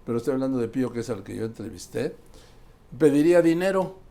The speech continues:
A mí me dijo, "Para el movimiento". Le digo, "¿Pero para cuál movimiento?". "Pues para el movimiento".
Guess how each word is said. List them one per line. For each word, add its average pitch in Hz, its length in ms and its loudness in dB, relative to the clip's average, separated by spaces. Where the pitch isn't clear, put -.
A 127 120 -4
mí 151 100 0
me 165 60 0
dijo, 156 180 -2
"Para 151 160 4
el 156 60 6
movimiento". 165 580 2
Le 180 80 2
digo, 180 100 4
"¿Pero 160 200 2
para 156 200 2
cuál 202 220 0
movimiento?". 208 1000 0
"Pues 127 120 -8
para 123 200 2
el 117 60 2
movimiento". 160 880 -2